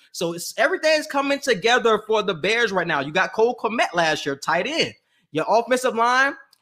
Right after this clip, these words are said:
is gonna need some work. I feel like that could take some few games for them to come together. But I'm seeing good things with the Bears. That running back, David Montgomery,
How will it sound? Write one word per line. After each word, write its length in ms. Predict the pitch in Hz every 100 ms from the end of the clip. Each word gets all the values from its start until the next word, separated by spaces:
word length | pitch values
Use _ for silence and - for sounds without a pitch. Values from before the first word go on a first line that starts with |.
| -
is 100 | 143
gonna 200 | - 196
need 120 | 208
some 220 | 226 269 226
work. 180 | 233 226
I 60 |
feel 160 | 208 202
like 80 | 185
that 160 | 196
could 140 | 208 208
take 140 | 208
some 140 | 214
few 160 | 190 240
games 300 | 190 202 220
for 100 | 196
them 140 | 208
to 60 | 220
come 240 | 208 226
together. 400 | 196 180 240 165 147 _ _
But 120 | -
I'm 160 | 170 160
seeing 500 | - 233 262 269 233
good 180 | 170 240 -
things 340 | 214 233 226
with 160 | 175 208
the 80 | 180
Bears. 400 | 143 202 147 113
That 240 | 160 156
running 240 | 175 240 233
back, 260 | 262 208
David 220 | 180 208
Montgomery, 540 | 202 196 170 254 269